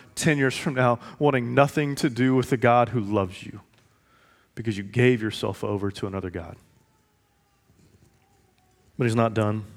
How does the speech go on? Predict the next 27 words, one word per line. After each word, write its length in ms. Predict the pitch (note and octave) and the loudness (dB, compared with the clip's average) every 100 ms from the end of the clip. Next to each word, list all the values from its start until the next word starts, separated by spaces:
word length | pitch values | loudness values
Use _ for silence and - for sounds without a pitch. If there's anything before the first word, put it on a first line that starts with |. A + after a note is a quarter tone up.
| - _ _ _ _ _ _ _ _ _ | -20 _ _ _ _ _ _ _ _ _
Verse 220 | A#2 A2 | -4 -2
nine, 440 | A#2 A#2 A#2 A2+ A2+ - - _ _ - _ - | 2 2 2 0 -6 -16 -20 _ _ -20 _ -4
"We 80 | B2+ | 0
must 240 | B2+ B2+ | 2 4
not 160 | C3+ - | 4 4
put 160 | C3 | -2
Christ 500 | - A#2+ A2+ - - | 0 4 4 2 -6
to 120 | - | -4
the 80 | G2+ | -4
test, 400 | - A2 G2+ - | 0 0 0 -4
as 100 | A2+ | -6
some 240 | - B2 A2+ | -2 0 0
of 80 | |
them 200 | G#2 G#2 | -2 -2
did 320 | F#2+ A2 G#2+ G#2+ | 0 2 4 0
and 120 | G#2 | -4
were 60 | |
destroyed 600 | G2 - - G#2+ G#2 G#2 G#2 | -6 -8 -4 0 2 0 0
by 100 | G2+ | 0
the 100 | G2+ | -2
serpents." 600 | - A#2 A2+ A#2 - - | 0 -2 0 -4 -6 -10
That's 180 | - - | -12 -4
another. 340 | G#2 A2 G#2+ | 0 0 0
"Nor 280 | G2+ G2+ G2 | -2 -4 -6
grumble," 460 | G2 A2 A2 G2+ | -2 0 0 -2
verse 220 | F#2 G2 - | -2 -4 -6
ten, 460 | - G#2+ G2+ F#2+ | -4 -4 -4 -8